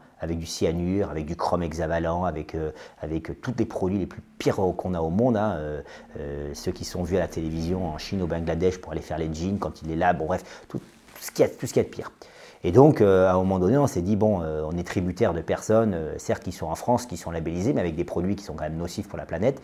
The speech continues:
Comment réussir à faire en sorte de pouvoir être autonome et en même temps d'être vertueux ? Et là, on est tombé sur une technologie qui s'appelle le P V D, euh, qui est en fait un,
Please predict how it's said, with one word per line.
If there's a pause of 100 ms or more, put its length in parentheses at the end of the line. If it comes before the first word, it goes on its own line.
(260)
Comment
réussir
à
faire
en
sorte
de
pouvoir
être
autonome (320)
et
en
même
temps
d'être
vertueux ? (340)
Et
là,
on
est
tombé
sur
une
technologie
qui
s'appelle
le
P
V
D, (360)
euh,
qui
est
en
fait
un,